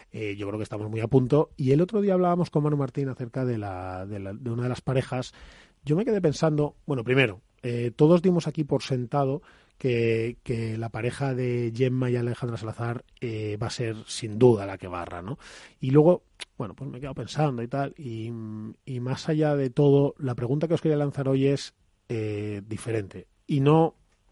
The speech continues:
acudiendo a los clásicos, sino vamos a intentar explicarles a, a nuestros oyentes,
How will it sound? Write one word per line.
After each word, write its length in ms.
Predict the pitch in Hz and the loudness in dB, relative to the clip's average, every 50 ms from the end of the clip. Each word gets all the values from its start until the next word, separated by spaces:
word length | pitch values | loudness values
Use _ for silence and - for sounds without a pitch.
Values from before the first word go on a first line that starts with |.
| _ - | _ -4
acudiendo 340 | 139 - 151 147 147 151 | 2 4 6 6 8 6
a 40 | 151 | 6
los 80 | 151 - | 6 4
clásicos, 360 | 233 202 165 185 147 123 - | 2 2 2 0 0 -2 -2
sino 280 | 135 120 117 120 120 - | -2 -2 -2 -2 -4 -4
vamos 240 | 139 135 147 165 160 | -2 0 2 2 2
a 40 | 175 | 2
intentar 420 | 151 139 117 110 104 - 123 117 | 2 0 -4 -2 -2 0 0 0
explicarles 580 | 107 - - 110 104 104 - 110 104 104 90 104 | -2 -4 -6 -8 -8 -6 -6 -6 -6 -6 -8 -8
a, 320 | 104 101 104 104 104 113 | -8 -8 -8 -8 -8 -10
a 220 | - - 113 117 | -10 -10 -8 -6
nuestros 280 | 117 117 - - 117 - | -6 -6 -6 -8 -6 -4
oyentes, 460 | 120 123 135 135 123 156 185 190 - | 2 4 4 4 6 4 2 2 0